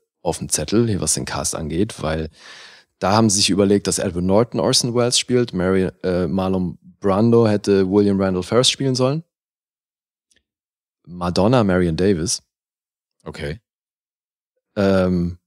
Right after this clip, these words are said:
Speaker 1: Dustin Hoffman als Mank und Meryl Streep als Luella Parsons. Luella Parsons halt auch eine Figur, die zum Beispiel bei Mank, finde ich, viel zu kurz kommt, die aber halt in dem ganzen Kontext schon auch eine wichtige Figur war.
Speaker 2: Mhm.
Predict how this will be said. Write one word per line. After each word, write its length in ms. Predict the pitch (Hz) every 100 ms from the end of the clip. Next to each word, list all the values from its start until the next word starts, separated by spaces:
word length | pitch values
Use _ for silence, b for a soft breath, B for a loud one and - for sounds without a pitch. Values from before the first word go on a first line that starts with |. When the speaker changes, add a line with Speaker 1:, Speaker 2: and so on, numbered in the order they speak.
| _
Speaker 1:
Dustin 320 | - 110 117 95
Hoffman 340 | 101 110 110
als 320 | 78 82 -
Mank 360 | 85 101 170 - _ _ _ _ _ _ _
und 300 | - 92 87
Meryl 280 | 87 87 90
Streep 400 | - - 104 -
als 260 | 90 87 -
Luella 260 | 95 92
Parsons. 500 | 90 101 95 - - - _ _ _ _ _ _ _ _ _ _
Luella 280 | 95 95 92
Parsons 460 | - 101 - 101
halt 120 | 98 -
auch 180 | 101
eine 100 | 104
Figur, 560 | 95 101 95 110 113 107
die 340 | 90 - 104
zum 180 | 92 95
Beispiel 220 | 87 -
bei 160 | 85 90
Mank, 360 | 85 82 98 -
finde 240 | 101 95
ich, 160 | - -
viel 160 | 98
zu 100 | -
kurz 300 | - 107 -
kommt, 360 | - 104 107 -
die 140 | 85
aber 240 | 82 85 85
halt 240 | 85 -
in 100 | 80
dem 180 | 87 87
ganzen 280 | 90 - 85
Kontext 440 | 85 85 80 -
schon 180 | - -
auch 180 | 87 -
eine 140 | 90
wichtige 340 | 120 - 87
Figur 400 | 87 - 113 156
war. 280 | 120 135 170 _ _ _
Speaker 2:
Mhm. 260 | 85 117